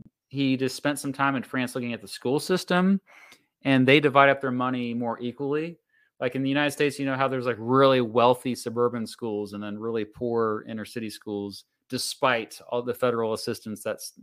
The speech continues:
they don't have that problem in France, apparently. <clears throat> Uh, just bringing in cahoots. Thank you. Just bringing attention to Albert Einstein's paper titled Why Socialism. Everyone should read it. Okay.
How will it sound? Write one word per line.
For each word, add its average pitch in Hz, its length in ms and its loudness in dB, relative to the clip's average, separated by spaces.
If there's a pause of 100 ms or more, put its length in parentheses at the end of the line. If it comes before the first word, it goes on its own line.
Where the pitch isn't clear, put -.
(480)
they 160 100 8
don't 208 160 10
have 202 180 4
that 139 200 2
problem 113 340 0
in 104 120 -8
France, 104 380 -10
apparently. 104 640 -12 (1040)
<clears throat> 151 60 -6 (1900)
Uh, 98 400 -4
just 107 300 -6
bringing 139 480 0
in 131 120 -4
cahoots. 131 360 -6
Thank 123 220 -4
you. 135 120 -4
Just 131 180 -6
bringing 131 280 -2
attention 120 340 -8
to 127 100 -4
Albert 117 280 0
Einstein's 117 420 -6
paper 117 300 -8
titled 110 380 -4
Why 110 220 0
Socialism. 110 680 -8
Everyone 107 320 -8
should 104 240 -14
read 101 360 -10
it. - 300 -20 (180)
Okay. 156 280 -8